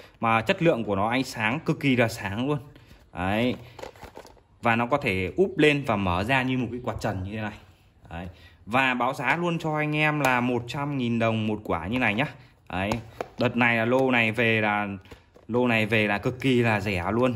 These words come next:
Em ôm rất là nhiều nên là lấy được cái số lượng cực kỳ là rẻ luôn. Còn bình thường ngày xưa là em toàn, à, cái giá là toàn là một trăm, à, bốn mươi nghìn đến một trăm năm mươi nghìn một cái bóng như này. Đấy, bây giờ em sẽ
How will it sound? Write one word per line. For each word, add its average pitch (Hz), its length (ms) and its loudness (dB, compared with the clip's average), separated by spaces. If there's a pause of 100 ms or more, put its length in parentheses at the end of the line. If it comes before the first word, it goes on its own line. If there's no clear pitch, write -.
Em 104 160 -4
ôm 110 420 0
rất 185 160 0
là 196 80 2
nhiều 110 460 2
nên 101 260 -2
là 92 140 -2
lấy 95 160 -2
được 143 80 -2
cái - 120 -8
số 110 220 -4
lượng 139 260 -2
cực 104 160 -12
kỳ 107 160 -2
là 95 100 -2
rẻ 87 320 -2
luôn. 110 160 -2 (300)
Còn 117 120 -2
bình 120 160 4
thường 120 220 4
ngày 113 140 4
xưa 123 240 2
là 117 80 4
em 113 220 2
toàn, 107 400 0
à, 101 240 0
cái 123 280 -4
giá 117 380 0
là 139 120 0
toàn 107 200 0
là 98 120 2
một 98 260 -2
trăm, 117 300 -4
à, 110 300 0
bốn 107 340 -2
mươi 190 100 -2
nghìn 131 220 2
đến 113 140 -2
một - 100 -4
trăm 123 220 -6
năm 123 160 0
mươi 123 80 0
nghìn 113 240 2
một 98 140 -6
cái 107 140 -4
bóng 110 320 -2
như 143 60 -2
này. 110 160 0 (840)
Đấy, 113 340 0 (240)
bây 123 100 2
giờ 117 160 4
em 110 140 -2
sẽ - 120 0